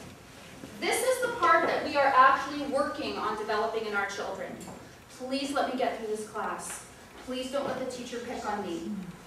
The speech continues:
Please let them leave me alone. If I text underneath my desk, they won't see me. Now here's the problem with all of that. That may not seem like such a big deal, but according to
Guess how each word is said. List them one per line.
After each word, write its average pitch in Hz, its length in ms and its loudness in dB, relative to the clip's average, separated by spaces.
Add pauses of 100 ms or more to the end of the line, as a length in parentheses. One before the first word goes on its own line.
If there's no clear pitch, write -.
(120)
Please 277 460 -2
let 226 240 0
them 214 140 -2 (100)
leave 233 300 -4
me 247 280 -6
alone. 220 560 0 (540)
If 226 160 -4
I 226 120 0
text 349 560 -2
underneath 294 580 0
my 269 160 2
desk, - 500 -2
they 220 200 -2
won't 220 300 -2
see 220 320 -4
me. - 240 -6 (2250)
Now 220 60 -8
here's 403 340 0
the 427 60 -2 (200)
problem 339 460 8
with 202 100 -4
all 190 180 0
of 196 40 -2
that. 180 320 -6 (300)
That - 280 -2
may 381 140 4
not 453 200 6
seem 349 260 0
like 330 140 4
such 269 220 0
a - 40 -4
big 233 220 -2
deal, 226 200 -4 (720)
but 269 180 0
according 403 300 4
to - 60 2